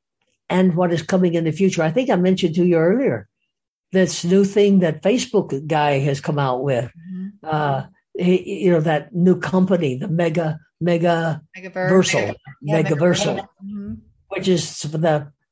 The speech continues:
Speaker 1: magnitude of the universe. It's, it's, he's taught that last is for universal.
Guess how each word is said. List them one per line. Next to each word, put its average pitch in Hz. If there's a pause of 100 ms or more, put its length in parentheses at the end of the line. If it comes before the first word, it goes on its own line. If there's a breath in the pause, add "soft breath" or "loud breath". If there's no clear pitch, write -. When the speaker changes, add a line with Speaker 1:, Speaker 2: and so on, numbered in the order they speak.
(120)
Speaker 1:
magnitude 190
of 160
the 160
universe. 156
It's, 135
it's, 151
he's 175
taught 180
that 170
last 175
is 160
for 165
universal. 185